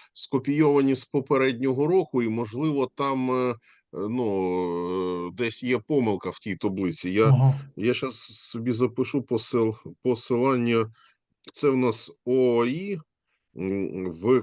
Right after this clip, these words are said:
Speaker 1: кафедральній, е, таблиці неправильне, е, на Moodle.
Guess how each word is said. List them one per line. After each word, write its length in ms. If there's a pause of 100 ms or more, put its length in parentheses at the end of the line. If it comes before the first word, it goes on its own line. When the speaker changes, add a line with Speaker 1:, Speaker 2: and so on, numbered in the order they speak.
Speaker 1:
кафедральній, 880 (720)
е, 220 (280)
таблиці 1400 (600)
неправильне, 1900 (720)
е, 20
на 1200 (360)
Moodle. 680